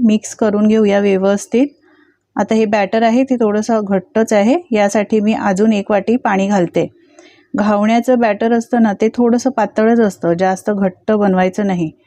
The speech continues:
आता मिक्स करून घ्यायचं आहे. हे बघा, या पद्धतीचं आपल्याला बॅटर पाहिजे, एकदम पातळ बनवायचं. जसे आपण तांदळाचे घावण्याचं बॅटर बनवतो ना, त्याच पद्धतीने. हे बघा, तुम्ही पाहू शकता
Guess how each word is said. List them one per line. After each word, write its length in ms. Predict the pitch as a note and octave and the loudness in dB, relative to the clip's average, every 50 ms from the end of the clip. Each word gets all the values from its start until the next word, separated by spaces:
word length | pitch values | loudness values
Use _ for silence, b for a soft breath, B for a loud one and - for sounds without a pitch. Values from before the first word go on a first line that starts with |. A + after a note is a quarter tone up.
| b b b b b b b b _ - | b b b b b b b b _ -12
आता 200 | - - - A3 | -10 -6 -2 0
मिक्स 300 | A3 A3+ A3+ A3+ - - - | 2 2 2 0 -4 -10 -4
करून 300 | - A#3 A3 A3+ A#3 A#3 | -2 0 2 4 4 4
घ्यायचं 360 | A#3+ A#3 G#3 F#3+ F#3 - A3 | 4 4 2 0 0 0 -2
आहे. 80 | B3+ | 0
हे 120 | B3 G#3+ G3 | 2 0 0
बघा, 280 | G3 G3 F#3 G#3 A#3+ | 2 0 2 2 2
या 180 | B3 A3+ G#3+ G3+ | 2 2 0 0
पद्धतीचं 600 | G3+ G#3 G3 F#3 F#3+ G3+ G3 G#3+ G3+ G3 - G#3+ | 0 -2 -4 -2 -2 -2 -2 -2 -2 -2 -2 -2
आपल्याला 380 | G#3 G3+ - G3 F#3+ F#3+ G3+ G#3 | -2 -2 -2 -2 0 0 0 0
बॅटर 380 | G#3 F#3+ F3 F3 - F#3 G3+ | 0 -2 -2 -2 -4 -6 -6
पाहिजे, 320 | G3+ G#3 F#3+ F3 E3+ F#3+ G3+ | -4 -4 -4 -4 -2 -2 -2
एकदम 360 | - G3+ G3+ G3+ G3+ A#3+ A#3+ | -2 -4 -4 -2 0 0 0
पातळ 460 | C4 - G#3+ F#3+ F#3 - - G#3 G#3+ | 0 0 -2 -4 -4 -2 -2 0 0
बनवायचं. 560 | G#3+ G#3+ G3+ F#3 F3 F3 E3 D#3 - - D#3+ D#3+ - _ _ _ _ _ _ _ _ _ _ _ _ - F#3+ | 2 0 0 0 0 -2 -2 -4 -4 -8 -10 -10 -12 _ _ _ _ _ _ _ _ _ _ _ _ -4 -2
जसे 280 | G#3 G3+ G3+ - A3+ | -2 -2 -2 -2 -2
आपण 380 | A3 G#3+ G3+ - - G#3 G3+ G#3+ G#3 - | 0 -2 -2 -2 -4 -4 -4 -4 -4 -2
तांदळाचे 540 | G#3 G3 F#3+ G3 G3 G3+ G#3 G#3 - A3 A3 | -2 -2 0 0 0 0 0 0 0 0 2
घावण्याचं 520 | A3 G#3+ G#3 G3 G3 G#3 G#3 G#3 G#3+ G#3+ | 2 2 2 0 0 0 0 0 0 0
बॅटर 300 | G#3 G3+ F#3+ - G#3+ G#3+ | 0 0 0 -2 -2 -2
बनवतो 360 | G#3 G#3 G3+ G#3 G#3 - A#3 | 0 0 0 -2 -2 -2 -2
ना, 140 | A3+ A3+ G3 | 0 0 0
त्याच 340 | F#3 - F#3+ F3+ G3 G3 - | 0 0 0 0 -2 -2 -4
पद्धतीने. 640 | - G3+ F3+ F#3 - F#3+ F#3+ - F#3 F3+ E3 D#3 D3+ - b b b b b b b b b - | -4 -4 -4 -2 -2 -2 -2 0 -2 -2 -2 -2 -4 -8 b b b b b b b b b -4
हे 80 | G#3+ G#3 | -2 0
बघा, 200 | G#3+ G3+ F#3+ F#3 | 2 2 0 0
तुम्ही 220 | - F#3 F#3+ G3 | 0 -2 -4 -2
पाहू 240 | - F#3+ F3+ F3+ F#3+ | -2 0 0 0 0
शकता 400 | - G#3+ F3+ - - F#3+ A3 | -2 -4 -8 -8 -4 0 0